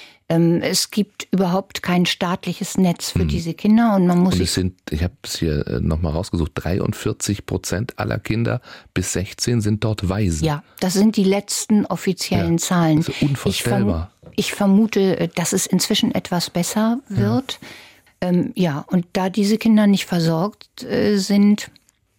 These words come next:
Speaker 1: gibt es ein Projekt im Land, das heißt Lizemba. Das ist, in der Landessprache heißt das Hoffnung. Da gibt es hundert Gebäude,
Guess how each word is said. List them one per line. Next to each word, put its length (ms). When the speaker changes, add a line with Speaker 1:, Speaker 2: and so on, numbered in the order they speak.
Speaker 1:
gibt 260
es 420
ein 640
Projekt 480
im 120
Land, 260
das 120
heißt 280
Lizemba. 920
Das 200
ist, 300
in 140
der 100
Landessprache 720
heißt 240
das 220
Hoffnung. 560
Da 180
gibt 360
es 280
hundert 680
Gebäude, 760